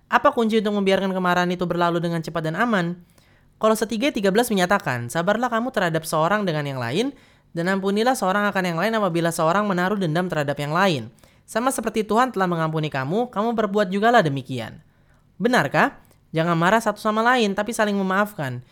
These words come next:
Itu lebih mudah diucapkan daripada dilakukan. Jika Anda merasa seorang telah berbuat salah pada Anda, maafkanlah mereka. Hebat, itu masih tentang apa,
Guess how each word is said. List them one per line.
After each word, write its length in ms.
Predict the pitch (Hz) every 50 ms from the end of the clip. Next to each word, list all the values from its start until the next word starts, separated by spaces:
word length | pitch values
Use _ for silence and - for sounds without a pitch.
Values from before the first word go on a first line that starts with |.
| _ _ _ -
Itu 160 | - 208 277
lebih 240 | 277 262 254 247 233
mudah 240 | 226 240 247 269 262
diucapkan 400 | 226 233 214 - 208 202 - 277
daripada 400 | 262 214 180 175 175 156 156 151
dilakukan. 640 | 156 156 156 160 175 190 175 - 135 117 98 98 - _ _ _ _ _ _ _ _
Jika 240 | - 160 156 170 170
Anda 160 | 175 208 233
merasa 240 | 220 196 190 180 226
seorang 320 | 214 - 196 185 190 185
telah 160 | 175 185 170 165
berbuat 400 | 160 165 160 160 160 160 160 160
salah 320 | - 165 147 147 151 151
pada 320 | - - 151 139 135 123
Anda, 240 | 123 131 160 214 247
maafkanlah 480 | 233 214 208 208 202 - 214 220 240 247
mereka. 480 | 240 247 262 285 277 - 220 190 175 - -
Hebat, 480 | - 208 254 294 330 311 247 - - -
itu 160 | 240 269 320
masih 240 | 302 302 - 277 233
tentang 320 | 254 240 233 240 226 220
apa, 240 | 247 277 - 233